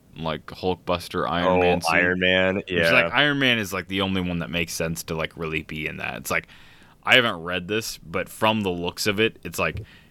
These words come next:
Speaker 1: what if Iron Man designed Transformers, but to be, like, piloted by Avengers? That's what it looks like, and so that's what I'm assuming. And then there's things like mechanical stuff wouldn't make the Hulk stronger.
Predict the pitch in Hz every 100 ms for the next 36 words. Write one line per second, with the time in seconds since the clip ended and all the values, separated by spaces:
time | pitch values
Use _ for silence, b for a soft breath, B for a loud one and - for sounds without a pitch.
0 | B 87 107 131 - - 90 95 95 95
1 | 95 90 82 87 90 87 87 - - 98
2 | 85 - 117 123 101 85 82 82 85 90
3 | - 82 85 82 80 - 90 85 85 82
4 | 78 78 76 76 76 71 - - - 82
5 | 69 69 64 62 - - b b - 104
6 | 151 147 120 90 92 95 - 117 120 127
7 | - - 87 - 90 85 98 90 82 -
8 | 95 95 117 135 135 B B B B -
9 | 117 156 160 135 - 139 123 101 98 85
10 | - b b b b _ _ - _ _
11 | - - 120 123 131 135 123 - - 110
12 | - 95 101 104 98 - - - - 98
13 | 95 90 - 90 - 90 85 - - -
14 | 92 87 76 78 65 55